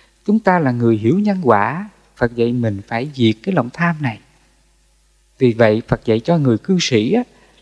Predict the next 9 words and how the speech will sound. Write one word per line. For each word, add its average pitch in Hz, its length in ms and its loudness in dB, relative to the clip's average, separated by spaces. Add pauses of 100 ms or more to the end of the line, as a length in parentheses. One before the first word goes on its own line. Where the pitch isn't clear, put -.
(120)
là 107 220 -2
không 190 340 -4
được 104 280 -2 (1080)
gian 196 300 0
tham, 190 340 -6 (100)
trộm 104 260 2
cắp, 214 220 -6 (1040)
ích - 260 -4
kỷ, 107 260 0